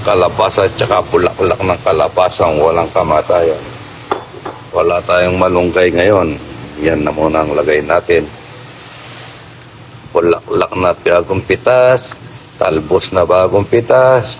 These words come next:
Napakasarap po niyan, mga idol. Yan. Masustansya po ang munggo, mga idol. Hindi po totoong nakaka-, ano yan, nakaka-arthritis. Yan, munggo tea, munggo tea.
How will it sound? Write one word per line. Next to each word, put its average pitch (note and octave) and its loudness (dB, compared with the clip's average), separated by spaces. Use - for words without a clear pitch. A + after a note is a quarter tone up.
Napakasarap G#2 2
po G#2 2
niyan, B2+ 2
mga G#2+ 4
idol. B2+ 0
Yan. - -6
Masustansya G#2 0
po A#2 4
ang A#2 2
munggo, A#2+ 4
mga A2 2
idol. F#2 -8
Hindi G2 2
po A2+ 2
totoong A#2 4
nakaka-, A2 4
ano A2 4
yan, A#2 4
nakaka-arthritis. G2 2
Yan, F2+ -12
munggo E2 0
tea, A#2+ 2
munggo G#2+ 2
tea. C#2+ -6